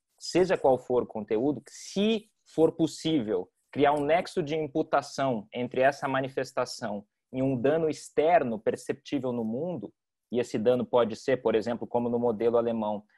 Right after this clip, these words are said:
o abalo essencial do funcionamento de uma corte constitucional, então também o modelo americano não teria problema com essa limitação.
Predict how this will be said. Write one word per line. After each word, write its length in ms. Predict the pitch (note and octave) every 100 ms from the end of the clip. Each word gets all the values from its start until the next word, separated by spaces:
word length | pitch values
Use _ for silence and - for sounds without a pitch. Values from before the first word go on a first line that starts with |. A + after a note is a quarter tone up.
| _
o 160 | - B2+
abalo 400 | A2+ A2 C#3+ C#3+
essencial 760 | C#3 - C#3 C3+ - B2 C#3 C#3+
do 120 | A#2+
funcionamento 800 | - A#2+ - B2+ A#2 A#2+ C3 B2+
de 60 | A2+
uma 140 | A2
corte 380 | - A#2 A2 -
constitucional, 920 | A2+ G#2+ - G#2 - G#2+ G2+ A2 - _ _ _
então 280 | C#3+ C3+ F3
também 340 | - F#3+ E3+ G#3+
o 60 |
modelo 280 | F#3+ D3 D#3+
americano 440 | D#3 C3+ C3+ D3+
não 160 | F3+ F#3
teria 340 | F#3+ E3 F#3
problema 480 | G3 F3+ C#3 D#3 E3
com 180 | D3 F3
essa 280 | D#3+ D#3+ E3+
limitação. 720 | D#3+ D#3+ D#3 E3+ - B2+ A2